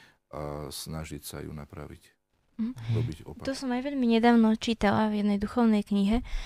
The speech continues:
Speaker 2: že je veľký rozdiel medzi človekom, ktorý podľahol vášni a ni-, vôbec nič s tým nerobí, a potom medzi človekom, ktorý, keď nič nevidno, tak bojuje o svoje vnútri a na samotnom konci potom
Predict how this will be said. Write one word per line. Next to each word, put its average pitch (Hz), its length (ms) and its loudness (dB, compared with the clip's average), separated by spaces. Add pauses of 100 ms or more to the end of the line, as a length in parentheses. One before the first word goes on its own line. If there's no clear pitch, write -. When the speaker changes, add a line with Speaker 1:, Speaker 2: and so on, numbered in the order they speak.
(240)
Speaker 2:
že 208 200 4
je 220 80 8
veľký 262 320 6
rozdiel 208 320 6
medzi 196 240 2
človekom, 208 640 0
ktorý 196 560 -4
podľahol 202 480 2
vášni 202 560 0
a - 80 -2
ni-, 202 180 2
vôbec 208 320 0
nič 208 220 0
s - 100 -6
tým 196 140 0
nerobí, 190 400 0 (320)
a - 160 -6
potom 220 420 2
medzi 208 240 0
človekom, 220 600 2
ktorý, 196 340 0
keď 208 320 -4
nič 220 240 2
nevidno, 214 540 4
tak 196 260 -2
bojuje 214 320 6
o 208 80 2
svoje 208 300 2
vnútri 214 480 2
a 185 240 0 (340)
na 220 140 4
samotnom 254 400 6
konci 233 400 6
potom 214 480 4